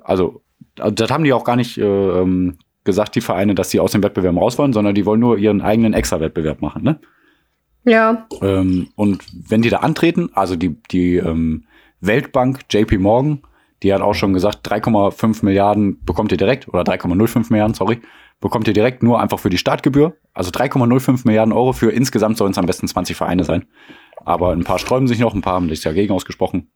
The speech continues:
Speaker 1: Ne, mal gucken,
Speaker 2: Haben
Speaker 1: wie
Speaker 2: sich
Speaker 1: das
Speaker 2: dann die, die das, die sich dagegen ausgesprochen haben, das aus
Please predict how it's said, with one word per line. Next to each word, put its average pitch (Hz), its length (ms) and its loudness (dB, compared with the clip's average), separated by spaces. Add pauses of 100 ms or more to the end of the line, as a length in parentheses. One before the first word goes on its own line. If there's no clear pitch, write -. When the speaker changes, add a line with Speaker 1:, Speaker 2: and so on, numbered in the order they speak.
(500)
Speaker 1:
Ne, 82 180 -2
mal 165 140 -2
gucken, - 160 -4
Speaker 2:
Haben 240 140 2
Speaker 1:
wie 240 40 0
Speaker 2:
sich 233 140 2
Speaker 1:
das 214 100 0
Speaker 2:
dann 208 100 2
die, 214 120 4
die 190 340 4
das, - 400 -2
die 208 120 0
sich 202 180 0
dagegen 196 460 4
ausgesprochen 196 600 0
haben, 196 200 4
das 190 220 0
aus - 360 -2